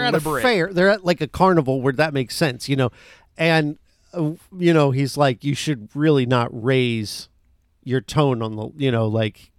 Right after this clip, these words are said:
Speaker 1: I forget what the question was, but he says one word, but he says it in that questioning tone, like, "Bagels?" You know, or whatever.
Speaker 2: Yeah.
Speaker 1: Um, and, and that loses his money. But, yeah,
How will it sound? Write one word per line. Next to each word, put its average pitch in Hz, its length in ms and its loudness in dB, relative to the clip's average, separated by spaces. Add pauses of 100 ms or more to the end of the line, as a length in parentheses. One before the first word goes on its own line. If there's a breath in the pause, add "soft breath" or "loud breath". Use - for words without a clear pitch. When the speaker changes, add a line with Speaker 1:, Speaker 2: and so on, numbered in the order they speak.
(140)
Speaker 1:
I 156 60 -4
forget 165 320 0
what 151 260 -4
the 165 60 -6
question 131 480 -4
was, 107 200 -4
but 127 120 -4
he 127 60 -2
says 147 220 0
one 131 240 -2
word, 123 340 0 (400 soft breath)
but 135 160 2
he 123 120 0
says 135 340 2
it 123 100 0
in 120 160 -2
that 117 220 -4
questioning 120 540 -8
tone, 113 340 -6
like, 104 200 -10 (180)
"Bagels?" 254 840 -4
You 127 100 -4
know, 110 180 -2
or 107 140 -6
whatever. 104 400 -4 (240 loud breath)
Speaker 2:
Yeah. 120 220 -6 (120)
Speaker 1:
Um, 120 400 0 (600)
and, 147 200 0
and 135 320 -6 (140)
that 123 240 -2
loses 113 360 -4
his 104 140 -8
money. 113 260 -4
But, 117 340 -2 (480 soft breath)
yeah, 214 400 4